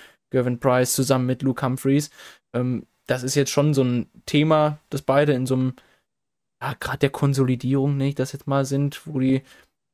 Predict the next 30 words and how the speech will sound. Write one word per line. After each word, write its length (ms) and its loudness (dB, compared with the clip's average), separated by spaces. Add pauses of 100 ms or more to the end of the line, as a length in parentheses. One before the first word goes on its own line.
(120)
ihr 80 4
Niveau 240 2
spielen, 420 0
beide 280 4
gezeigt 360 0
haben, 160 0
sind 280 -4
auch 160 -2
verdient 480 -2
bei 100 0
der 100 4
Premier 320 -2
League 120 -6
dabei 320 2
gewesen. 540 0 (800)
Aber 100 -6
es 80 -4
ist 120 0
auch 140 2
nicht 200 -2
mehr 120 2
so, 120 2
dass 200 0
wir 80 2
jetzt 160 -2
in 80 -6
der 100 2
Breite 640 0 (760)
der 80 0
Spitze 640 0